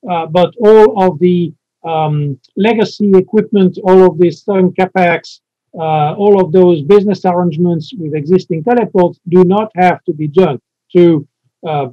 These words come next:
avail of those, of those new, uh, capabilities. At the same time, looking at this from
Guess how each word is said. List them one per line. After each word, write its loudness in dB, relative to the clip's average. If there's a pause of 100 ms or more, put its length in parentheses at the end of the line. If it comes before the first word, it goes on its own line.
(160)
avail 0
of -6
those, -6 (100)
of -10
those -6
new, -4 (160)
uh, -10 (140)
capabilities. -6 (1200)
At 2
the 2
same -2
time, -2
looking 2
at -4
this -2 (120)
from 0